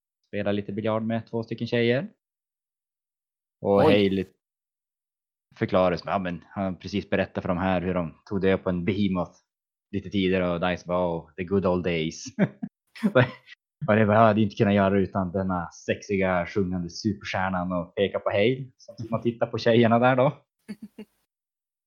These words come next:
Speaker 1: Och så börjar de ju prata lite grann om Dysons säkerhetsuppdrag som går ut på att vakta The Glaive,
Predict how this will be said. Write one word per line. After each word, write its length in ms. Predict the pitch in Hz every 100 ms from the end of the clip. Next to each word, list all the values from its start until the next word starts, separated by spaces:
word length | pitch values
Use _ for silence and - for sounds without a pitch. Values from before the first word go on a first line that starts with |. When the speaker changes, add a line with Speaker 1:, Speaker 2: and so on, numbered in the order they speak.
| _ _ _ _
Speaker 1:
Och 80 | -
så 260 | 113 127 113
börjar 340 | 90 110 107
de 140 | 104 104
ju 240 | 95 69 - _ -
prata 240 | 113 110
lite 200 | 113 104
grann 240 | 101 90 90
om 320 | 85 87 80
Dysons 460 | 95 95 90 95 -
säkerhetsuppdrag 920 | 98 85 95 95 - _ 117 143 85
som 340 | - 98 92
går 200 | 90 107
ut 140 | 110 -
på 60 |
att 80 | 101
vakta 500 | 110 - _ 101 85
The 60 | 87
Glaive, 540 | 85 127 120 120 175